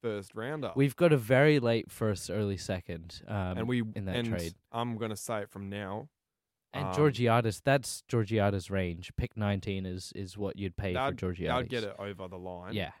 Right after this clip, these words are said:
Speaker 1: But at the end of the day, there's a part of me, you're getting a refurbished player. No offense, he's do-, done his
Speaker 2: Hmm.
Speaker 1: I C L. How many players that have done their I S-, A C L have done really well at footy? Just
Speaker 2: With
Speaker 1: a curious
Speaker 2: modern
Speaker 1: question, especially young as well. He's only
Speaker 2: with,
Speaker 1: twenty-one.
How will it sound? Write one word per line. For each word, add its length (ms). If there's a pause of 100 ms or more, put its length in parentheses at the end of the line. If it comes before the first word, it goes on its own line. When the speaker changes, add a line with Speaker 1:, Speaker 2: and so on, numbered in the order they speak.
(240)
Speaker 1:
But 440 (140)
at 140
the 80
end 80
of 60
the 80
day, 300
there's 160
a 40
part 200
of 60
me, 220 (580)
you're 100
getting 220
a 60
refurbished 580
player. 280
No 140
offense, 500
he's 180
do-, 300
done 160
his 80
Speaker 2:
Hmm. 60
Speaker 1:
I 140
C 160
L. 220
How 160
many 180
players 640 (420)
that 100
have 100
done 160
their 120
I 160
S-, 160 (160)
A 120
C 240
L 220 (140)
have 220 (1000)
done 180
really 200
well 180
at 80
footy? 220
Just 220
Speaker 2:
With 140
Speaker 1:
a 20
curious 100 (200)
Speaker 2:
modern 140
Speaker 1:
question, 320
especially 380
young 260
as 100
well. 120
He's 140
only 160
Speaker 2:
with, 220
Speaker 1:
twenty-one. 200